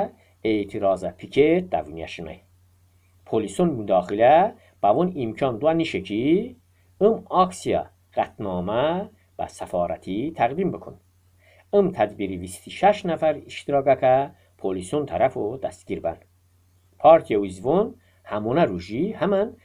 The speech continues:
شهیدون خیابان زیارت کردشونه قبون صفحه ولاچانگون نشونه.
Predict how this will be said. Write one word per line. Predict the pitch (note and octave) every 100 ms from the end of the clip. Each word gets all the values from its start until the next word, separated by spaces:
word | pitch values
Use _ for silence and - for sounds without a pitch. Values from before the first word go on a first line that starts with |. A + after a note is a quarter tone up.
| _
شهیدون | - G#2 A2 G#2+ D#3+
خیابان | - G#2 F2+ F2 D#2+
زیارت | - G2+ F2 C#3
کردشونه | - E3 E3+ E3 F3 F3 F#3 G3+ A3+ _ _ _ _ -
قبون | F#2 C#3+ F3+
صفحه | D#3+ - A#2 A#2+ D3+ - _ _ -
ولاچانگون | F2+ - - D#2 E2 D#2+
نشونه. | D#2+ - -